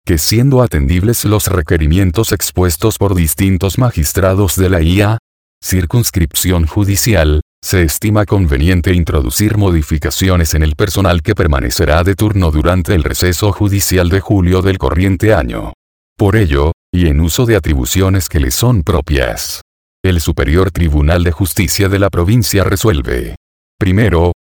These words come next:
ampliar la acordada número setenta y tres ochenta y seis, disponiendo que en la ciudad de General Roca permanecerán de turno, además de lo ya establecido, un,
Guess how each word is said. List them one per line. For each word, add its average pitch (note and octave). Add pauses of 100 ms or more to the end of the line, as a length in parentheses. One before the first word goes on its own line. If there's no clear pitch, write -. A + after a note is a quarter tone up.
(100)
ampliar F#2
la G2
acordada D#2
número F#2+
setenta F2+
y F2+
tres F#2
ochenta F2
y F2
seis, C2 (220)
disponiendo F#2+
que B2+
en F#2
la E2+
ciudad E2+
de F2+
General E2+
Roca G2
permanecerán E2
de F#2+
turno, C2+ (200)
además C2+
de D2
lo D2
ya C#2+
establecido, D#2+ (200)
un, A#2